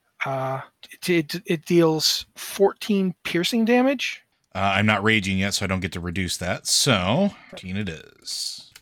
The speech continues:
Speaker 1: And then the second attack will deal, I'm actually gonna roll this. Um, with, since it's a crit, it is eighteen damage. It would have
Speaker 2: Ouch.
Speaker 1: been nine damage.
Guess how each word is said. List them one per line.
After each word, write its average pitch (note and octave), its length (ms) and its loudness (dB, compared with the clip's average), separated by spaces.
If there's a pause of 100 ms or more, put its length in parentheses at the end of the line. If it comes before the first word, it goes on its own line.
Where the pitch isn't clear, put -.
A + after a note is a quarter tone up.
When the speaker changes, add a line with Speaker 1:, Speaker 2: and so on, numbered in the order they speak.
(120)
Speaker 1:
And D#3 400 -2
then D#3+ 260 -2
the D#3+ 160 -4
second D#3+ 420 -2
attack D3+ 520 -4 (420)
will D3+ 200 -4
deal, C#3 300 -6
I'm C3 140 -6
actually B2+ 320 -8
gonna A#2+ 100 -14
roll F#3 220 -4
this. F#3 400 -6 (180)
Um, F3 520 4 (380)
with, G#3 340 2
since G3+ 320 -2
it's - 80 -6
a G3 60 -2
crit, F#3 460 2 (220)
it E3+ 140 0
is D#3 240 0
eighteen D3+ 320 -4
damage. C3+ 460 -6 (480)
It D#3 40 -2
would D3 140 -2
have C#3+ 80 -4
Speaker 2:
Ouch. C#3 80 -2
Speaker 1:
been C#3 100 -4
nine C#3+ 240 -4
damage. C3 560 -8